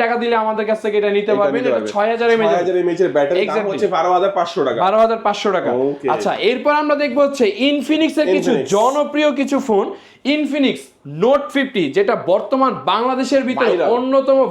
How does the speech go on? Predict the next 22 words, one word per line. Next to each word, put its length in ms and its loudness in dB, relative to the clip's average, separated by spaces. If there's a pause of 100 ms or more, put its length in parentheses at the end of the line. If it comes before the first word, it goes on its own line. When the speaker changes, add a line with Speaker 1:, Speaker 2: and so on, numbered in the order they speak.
Speaker 1:
ভাইরাল 380 0
একটি 140 -4 (100)
ডিভাইস। 280 0 (380)
আট 100 -2 (100)
জিবি 200 -2
RAM, 180 0 (100)
দুইশো 200 0 (100)
ছাপ্পান্ন 340 -2 (100)
জিবি 200 -2
ROM, 180 2 (400)
পাঁচ 260 0
হাজার 220 2
দুইশো 240 2
এমএএইচ 240 0
এর 100 -2
ব্যাটারি। 300 0 (640)
আমরাই 380 2
দিচ্ছি 300 -2 (240)
কেবল 280 4 (220)
এই 80 0 (160)
ইনফিনিক্স 440 0 (100)
কিনলেও 360 4